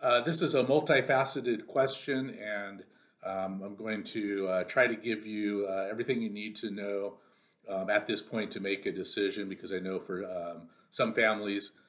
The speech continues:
uh, whether a vaccine is going to be required for covid to be in a school setting is one of the factors that you're making in your decisions for schooling next year.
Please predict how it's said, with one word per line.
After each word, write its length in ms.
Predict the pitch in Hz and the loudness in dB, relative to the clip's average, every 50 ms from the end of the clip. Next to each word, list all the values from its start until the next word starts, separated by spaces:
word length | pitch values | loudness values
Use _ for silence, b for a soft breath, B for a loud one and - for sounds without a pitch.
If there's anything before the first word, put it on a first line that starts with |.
| b b b - 87 | b b b -10 -6
uh, 300 | 87 87 85 85 87 87 87 | -6 -4 -2 -2 -4 -4 -6
whether 380 | 92 92 98 104 104 104 95 92 | -6 -2 -2 -2 0 0 0 0
a 40 | 87 | 2
vaccine 640 | 95 95 98 95 - - - - 110 101 101 95 92 | 2 2 2 2 0 -4 -4 -4 -6 -6 -8 -10 -10
is 260 | 90 95 92 90 90 | -8 -8 -8 -8 -6
going 200 | - 110 101 98 | -4 -4 -4 -4
to 80 | 95 - | -4 -6
be 120 | - 95 | -6 -6
required 500 | 90 90 85 - - 107 101 95 95 - | -6 -6 -8 -2 0 2 2 2 0 -2
for 100 | - - | -6 -12
covid 460 | - - - 107 101 95 92 92 80 | -10 -6 -4 -4 -4 -4 -6 -10 -10
to 100 | - - | -12 -12
be 140 | 92 92 90 | -12 -10 -10
in 100 | 90 87 | -10 -8
a 40 | 82 | -6
school 280 | - - - 107 98 | -8 -6 -4 -6 -6
setting 420 | - - - 98 92 95 90 90 92 b b b b b b b | -4 -2 -2 -2 -2 -4 -4 -8 -8 b b b b b b b
is 280 | - 95 95 92 87 87 | -6 -4 -4 -4 -4 -6
one 220 | 101 104 120 113 | -6 -2 -2 -2
of 80 | 107 90 | 0 -2
the 60 | 92 | -4
factors 540 | 90 - 110 101 98 92 - - 92 90 90 | 0 2 2 4 4 0 -2 -8 -12 -12 -10
that 220 | - 107 90 85 | -8 -8 -8 -6
you're 240 | 92 92 92 90 87 | -6 -6 -6 -6 -6
making 520 | 90 95 92 90 - - 92 85 87 90 87 | -4 -6 -6 -6 -6 -10 -12 -10 -10 -12 -12
in 340 | 90 92 90 90 90 85 - b b b b b | -12 -12 -12 -12 -12 -12 -14 b b b b b
your 160 | _ 117 113 104 | _ -2 0 0
decisions 520 | 95 101 - - 107 95 - 104 92 82 | 0 0 0 0 0 0 -2 -6 -8 -8
for 140 | - - 80 | -10 -10 -8
schooling 560 | - - - - 113 101 98 92 90 90 92 - _ | -8 -6 -2 0 0 0 0 -2 -4 -6 -10 -12 _
next 380 | 101 104 92 - - - - - | -2 -2 -2 -2 -4 -6 -6 -6
year. 360 | 107 92 80 76 76 - | -6 -4 -4 -6 -8 -10